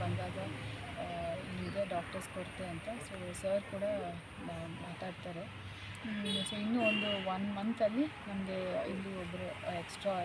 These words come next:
ಡಾಕ್ಟರ್ಸ್ ವ್ಯವಸ್ಥೆ ನಾವು, ಆ, ಮಾಡೋಕ್ಕೆ ಪ್ರಯತ್ನ ಮಾಡ್ತೀವಿ.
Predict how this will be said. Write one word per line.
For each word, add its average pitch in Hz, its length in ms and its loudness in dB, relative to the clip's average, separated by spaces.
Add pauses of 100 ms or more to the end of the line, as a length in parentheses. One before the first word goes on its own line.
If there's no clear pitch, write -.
(100)
ಡಾಕ್ಟರ್ಸ್ 175 520 2
ವ್ಯವಸ್ಥೆ 185 400 -2
ನಾವು, 185 260 -2 (560)
ಆ, 170 120 -2 (420)
ಮಾಡೋಕ್ಕೆ 175 380 0
ಪ್ರಯತ್ನ 180 420 0
ಮಾಡ್ತೀವಿ. 175 720 2